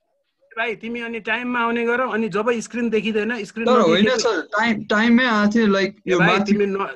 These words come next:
Speaker 1: तिमी नबोल, अहिले म तिमीलाई बोल भन्छु, नत्र अहिले म तिमीलाई शिवरात्रिको जस्तो गाली गर्छु। एकछिन चुप लाग। यहाँ सुन, मेरो स्क्रिन र आवाज एक मिनटसम्म सुनिएन भने मैले भनेको बेलामा बाहेक भनिहाल है सबैले।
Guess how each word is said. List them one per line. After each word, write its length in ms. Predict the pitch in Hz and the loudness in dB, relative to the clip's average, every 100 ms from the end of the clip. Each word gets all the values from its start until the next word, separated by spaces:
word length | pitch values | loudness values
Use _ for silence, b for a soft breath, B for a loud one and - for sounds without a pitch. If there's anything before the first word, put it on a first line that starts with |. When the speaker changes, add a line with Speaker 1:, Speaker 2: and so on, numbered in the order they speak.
| - | -8
Speaker 1:
तिमी 200 | 190 208 | -2 0
नबोल, 360 | 208 208 202 202 131 127 - - | 0 0 0 0 -2 -6 -18 -12
अहिले 260 | 151 175 | -8 -6
म 160 | 185 185 | -6 -8
तिमीलाई 300 | 185 180 180 | -8 -6 -6
बोल 240 | 165 175 | -4 -4
भन्छु, 300 | 180 175 175 | -2 -4 -6
नत्र 300 | 151 160 160 | -8 -8 -8
अहिले 240 | 165 160 165 | -6 -6 -6
म 360 | 165 156 135 | -10 -10 -12
तिमीलाई 300 | 123 143 156 | -14 -14 -12
शिवरात्रिको 600 | 147 151 156 151 143 143 139 | -12 -12 -10 -10 -10 -14 -14
जस्तो 260 | 135 135 | -14 -16
गाली 220 | 127 120 | -14 -14
गर्छु। 220 | 120 113 135 | -14 -16 -20
एकछिन 240 | 127 156 | -18 -20
चुप 160 | 147 131 | -18 -16
लाग। 220 | 123 117 B B 175 - | -16 -18 B B -20 -10
यहाँ 80 | 202 | -8
सुन, 260 | 208 170 - _ _ b b _ | -6 -8 -10 _ _ b b _
मेरो 360 | 151 214 247 214 | -4 -2 -2 -6
स्क्रिन 460 | - 214 214 208 - _ 147 127 | -8 -8 -6 -8 -16 _ -18 -14
र 680 | 127 131 156 180 160 - - | -14 -10 -6 -6 -6 -10 -8
आवाज 460 | 151 165 180 220 - - | -4 0 0 -2 -8 -6
एक 180 | 214 214 | -4 -2
मिनटसम्म 580 | 208 208 185 190 185 | -4 -4 -6 -8 -8
सुनिएन 540 | 175 185 180 170 143 131 | -10 -10 -8 -8 -8 -8
भने 360 | 117 139 240 | -8 -6 -6
मैले 260 | 240 165 170 | -4 -6 -6
भनेको 320 | 135 123 135 | -6 -8 -8
बेलामा 280 | 143 139 135 | -8 -8 -8
बाहेक 180 | 143 165 | -8 -8
भनिहाल 440 | 131 170 180 139 | -6 -4 -4 -4
है 120 | 202 | -4
सबैले। 380 | 240 175 143 113 | -6 -6 -6 -8